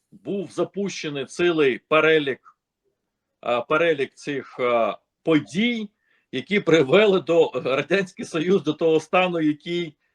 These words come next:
є. Ну, він просто зник. Вони не хотіли цього, так вийшло. І там же ще інша ж історія була. А, чого ціна на нафту просіла?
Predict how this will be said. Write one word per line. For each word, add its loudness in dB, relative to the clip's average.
є. 4
Ну, 0
він -2
просто 2
зник. -2
Вони 2
не 2
хотіли 2
цього, -4
так 2
вийшло. -4
І -6
там 4
же -4
ще -4
інша -4
ж -6
історія -2
була. -4
А, 0
чого -4
ціна -4
на -6
нафту -6
просіла? -10